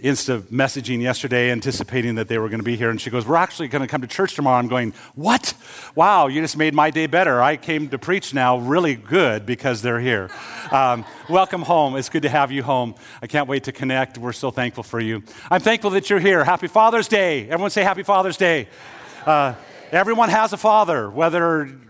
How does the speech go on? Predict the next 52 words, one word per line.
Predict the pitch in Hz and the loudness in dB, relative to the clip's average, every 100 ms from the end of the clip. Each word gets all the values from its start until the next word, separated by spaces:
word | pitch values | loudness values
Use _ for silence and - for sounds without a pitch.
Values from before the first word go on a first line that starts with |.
| - 123 | -20 -2
whether | 165 165 | 0 0
they're | 156 165 | 0 0
in | 180 | 0
your | 180 170 | 0 2
life | 170 165 | 2 2
or | 160 | 0
not. | 170 160 | 4 4
Everyone | 147 165 160 | 2 -2 0
has | 160 160 | 0 0
a | |
father, | 147 139 123 127 | 0 2 2 0
and | 127 | -2
it's | 139 | -4
a | 127 | -4
place | - 175 - | -2 -2 -4
of, | 160 147 _ _ _ | -10 -16 _ _ _
it's | 143 | -8
a | 180 | -8
place | - 196 220 196 | 0 0 0 2
of, | 151 127 - - - - | 0 0 -10 -20 -8 -2
of | 131 | 2
recognition. | 190 196 151 196 - 170 123 | 2 0 -2 -2 0 -2 -2
It | |
should | 127 170 | -2 0
be | 165 | 0
a | |
place | 151 175 170 | 2 0 2
of | 151 | 4
honor, | 156 175 156 | 4 4 2
whether | 127 147 147 143 - - - | 2 2 2 -2 -6 -20 -10
you | 143 | -4
really | 143 180 180 | 0 4 4
like | 160 175 - | 4 2 2
what | 165 | -4
they | 160 | -2
did | 139 170 | 0 0
or | 160 | 2
not. | 139 156 120 117 | 4 4 4 2
How | 147 | 0
many | 190 202 | 0 0
know | 180 | 2
that | 170 160 | 2 0
we're | 143 156 | 2 6
all | 156 156 | 6 4
failures | - 156 139 131 123 123 | 2 2 2 2 -2 -2
in | 123 | -2
many, | 131 135 131 | 0 0 -2
in | 123 | -4
some | - 139 | -2 -2
ways | 123 123 113 | 0 -2 -4
or | 117 | -2
not? | 110 95 - | -2 -2 -6